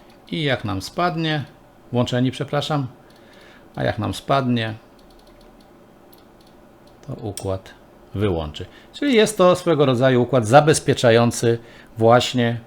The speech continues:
na przykład akumulator przed rozładowaniem.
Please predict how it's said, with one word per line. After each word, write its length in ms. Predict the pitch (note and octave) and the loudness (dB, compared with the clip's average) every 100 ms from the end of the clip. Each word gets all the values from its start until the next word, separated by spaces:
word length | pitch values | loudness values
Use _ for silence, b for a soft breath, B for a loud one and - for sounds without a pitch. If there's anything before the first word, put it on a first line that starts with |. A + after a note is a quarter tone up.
| - - - | -18 -20 -10
na 80 | G#2+ | -10
przykład 480 | - A2+ A#2+ A2 - | -8 -6 -4 -4 -6
akumulator 580 | G#2 G#2 G2+ G2+ G#2 | -8 -6 -2 -2 -2
przed 200 | F#2 G2+ | -6 -8
rozładowaniem. 720 | F#2+ F#2 F#2 F2 D#2+ C#2+ C#2+ | -6 -4 -4 -4 -6 -10 -12